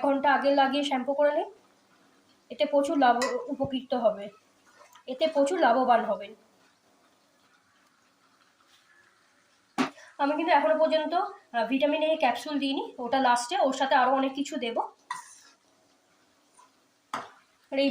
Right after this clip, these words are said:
বেঁচে যাওয়া এই জিনিসগুলো আমি ফেলি না, এটা দিয়ে আমি একটা, আহ, কী বলে, হেয়ার প্যাক ব্যবহার করি, সেটা আপনাদের সাথে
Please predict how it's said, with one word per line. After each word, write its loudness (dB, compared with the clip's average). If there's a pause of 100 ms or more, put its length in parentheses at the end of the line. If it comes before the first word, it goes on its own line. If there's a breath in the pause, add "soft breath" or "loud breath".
বেঁচে 0
যাওয়া 8 (100)
এই 0
জিনিসগুলো 0
আমি 2
ফেলি 0
না, 4 (140)
এটা -2
দিয়ে 2
আমি 2 (100)
একটা, 2 (540 loud breath)
আহ, 2
কী -12
বলে, 0 (100)
হেয়ার 4
প্যাক 6 (100)
ব্যবহার 4 (100)
করি, 0 (260)
সেটা 0
আপনাদের -4
সাথে -2